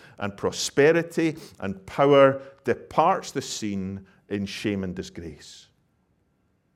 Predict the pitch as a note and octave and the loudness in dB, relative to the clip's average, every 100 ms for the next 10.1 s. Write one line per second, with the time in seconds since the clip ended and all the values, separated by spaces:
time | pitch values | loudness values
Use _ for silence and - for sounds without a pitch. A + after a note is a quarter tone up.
0 | _ _ _ _ B2+ B2 C#3+ A3 B3+ F2+ | _ _ _ _ -6 -4 -2 0 0 -2
1 | B2+ - - - _ _ _ _ _ _ | -4 -6 -20 -20 _ _ _ _ _ _
2 | _ _ _ _ _ _ _ _ F#2+ G2 | _ _ _ _ _ _ _ _ -16 -10
3 | G#3+ - C#3+ A2+ D3 - _ _ _ _ | -8 -6 -4 -4 -6 -12 _ _ _ _
4 | _ _ _ _ _ _ _ _ _ A#2 | _ _ _ _ _ _ _ _ _ -6
5 | B2+ A2+ A#2 - - - - - A2+ B2 | -2 -2 -2 -6 -10 -10 -12 -6 -4 -4
6 | F#3 B3 - - _ _ _ _ _ - | -6 -10 -18 -20 _ _ _ _ _ -10
7 | G2+ F2 G#2 F#2 - E3 D#3+ - D#2+ D2+ | -8 -8 -8 -10 -8 -8 -10 -14 -14 -12
8 | C3 - _ _ _ _ _ _ _ - | -16 -18 _ _ _ _ _ _ _ -12
9 | G#2+ F#2+ F#2 F#2+ F#2+ - - - - - | -10 -8 -8 -8 -8 -12 -16 -16 -18 -20